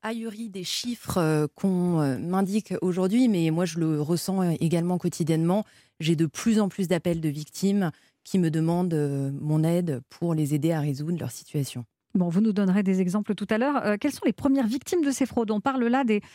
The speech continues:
Speaker 2: des particuliers ou des entreprises, Jimena Diaz ?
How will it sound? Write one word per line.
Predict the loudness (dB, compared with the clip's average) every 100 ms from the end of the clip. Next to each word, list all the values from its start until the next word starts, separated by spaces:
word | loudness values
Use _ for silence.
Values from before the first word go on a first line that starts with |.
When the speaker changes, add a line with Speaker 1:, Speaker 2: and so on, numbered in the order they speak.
| -8 -2
Speaker 2:
des | 0
particuliers | 0 -4 -2 -4 0 0 2 0 2
ou | 2 2
des | 2
entreprises, | 0 0 -4 0 -4 0
Jimena | 2 2
Diaz ? | 2 0 -2 -8